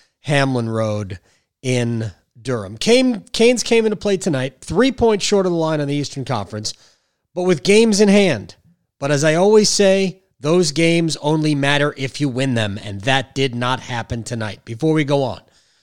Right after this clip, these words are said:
uh, a reminder, subscribe, rate it if you want,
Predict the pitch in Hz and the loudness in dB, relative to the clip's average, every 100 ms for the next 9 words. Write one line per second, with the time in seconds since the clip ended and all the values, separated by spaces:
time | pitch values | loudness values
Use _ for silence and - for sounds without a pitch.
0 | _ _ 107 104 135 143 143 143 131 104 | _ _ -14 -10 -6 -4 -2 0 -2 -4
1 | 98 _ - - 113 - 180 190 226 202 | -10 _ -10 -8 -6 -2 2 2 2 -6
2 | _ _ _ _ - - _ _ _ 131 | _ _ _ _ -20 -20 _ _ _ 2
3 | 190 214 208 - 202 196 226 262 | 4 6 4 2 0 2 0 -2